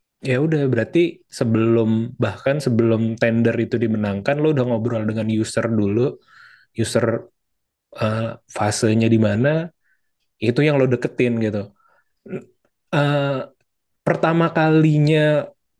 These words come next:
ini gimana tuh? Maksud gue, eh, lo mengikuti sistem memang di company-nya sudah begini atau,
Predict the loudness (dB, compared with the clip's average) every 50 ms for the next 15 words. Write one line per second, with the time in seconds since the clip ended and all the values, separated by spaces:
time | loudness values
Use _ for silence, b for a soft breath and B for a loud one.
0 | _ _ _ _ _ 0 0 2 2 2 2 2 0 0 2 2 2 2 2 0
1 | 0 0 0 0 0 -2 0 0 -2 -2 -2 0 2 2 2 0 -2 -4 -10 -16
2 | -18 _ -16 -14 -10 -8 -6 -2 2 4 6 6 6 6 4 2 2 2 4 4
3 | 4 4 2 2 2 0 0 0 0 0 -2 -2 -2 0 0 0 0 0 0 0
4 | 0 0 0 -2 0 -2 -2 -2 -2 -2 -2 -2 0 0 0 2 2 2 2 2
5 | 2 2 2 0 -2 -2 -2 -2 -2 -2 -2 -4 -6